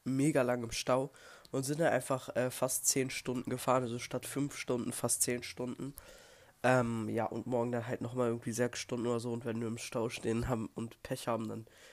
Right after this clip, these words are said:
halt wieder irgendwie, keine Ahnung, zehn Stunden. Ja, das wäre natürlich, ähm,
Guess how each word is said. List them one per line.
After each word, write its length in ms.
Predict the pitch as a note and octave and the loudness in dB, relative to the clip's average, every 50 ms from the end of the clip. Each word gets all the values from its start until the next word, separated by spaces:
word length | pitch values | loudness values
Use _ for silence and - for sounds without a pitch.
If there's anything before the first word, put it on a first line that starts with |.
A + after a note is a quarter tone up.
| - - - | -20 -18 -8
halt 240 | - B2+ A#2+ A#2 B2+ | -6 -6 -6 -4 -2
wieder 240 | C#3+ C#3+ C#3+ B2 | 0 2 4 4
irgendwie, 560 | G#2 G#2+ A2 A2 A#2 A2+ A2+ A2 G#2+ G#2+ A2 A2 - - _ _ _ _ _ _ _ _ _ _ | 4 2 2 0 -2 -4 -4 -2 -2 -2 -4 -6 -12 -20 _ _ _ _ _ _ _ _ _ _
keine 260 | - - - A#2 A2 | -10 -4 -2 -2 0
Ahnung, 280 | A2 A#2 A#2 A2+ A2 G#2+ | 0 -2 -2 -4 -6 -6
zehn 320 | - - - - A2 A2 - | -4 -4 0 0 0 0 -2
Stunden. 580 | - - - - A2+ A2+ A#2 - B2 C#3 C#3 - - - - - - - - - - _ | -6 -8 -6 -6 -6 -6 -4 -4 -6 -6 -6 -10 -16 -20 -18 -18 -18 -16 -18 -18 -12 _
Ja, 220 | - B2 C3+ C3+ B2+ - C3 - | 2 2 2 2 0 -4 -8 -4
das 160 | - C3+ - | -4 -4 -2
wäre 100 | C#3+ C3+ | 0 0
natürlich, 540 | C3 B2+ - - B2+ A#2+ A#2 A2+ - - - | 0 -2 -2 -4 -4 -4 -4 -6 -8 -10 -6
ähm, 320 | - A2 A2 G#2+ A2 A2+ | -4 -4 -4 -4 -6 -8